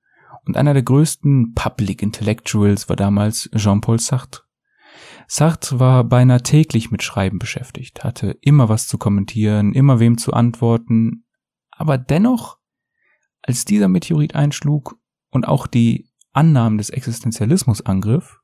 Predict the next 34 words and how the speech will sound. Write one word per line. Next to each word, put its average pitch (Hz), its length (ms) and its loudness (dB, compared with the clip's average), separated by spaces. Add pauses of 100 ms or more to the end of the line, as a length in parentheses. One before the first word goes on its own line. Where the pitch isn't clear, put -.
(120)
gab 110 220 -4
es 117 100 -6
von 113 160 -6
Sartre - 420 -6
keine 123 300 2
Antwort, - 540 -4 (580)
was 113 220 0
als - 360 -2
intellektuelle 107 640 0
Niederlage 98 580 0
seinerseits 104 500 -2
gewertet - 440 -6
wurde. - 300 -8 (1040)
Was 131 180 -2
dabei 131 480 2 (300)
beinahe 160 340 2
noch 143 180 2
schlimmer 127 460 0
war, 107 380 -2 (800)
war 131 120 2
die 139 120 2
Tatsache, 180 760 -2
dass 127 160 -2
dieser 139 240 0
Schaden 175 500 2
nicht 202 240 0
einmal 156 220 4
durch 151 140 0
etwas - 480 -4
innerhalb 185 500 4
der 156 120 0
Philosophie 160 520 -2
entstanden - 520 -4
ist. - 240 -14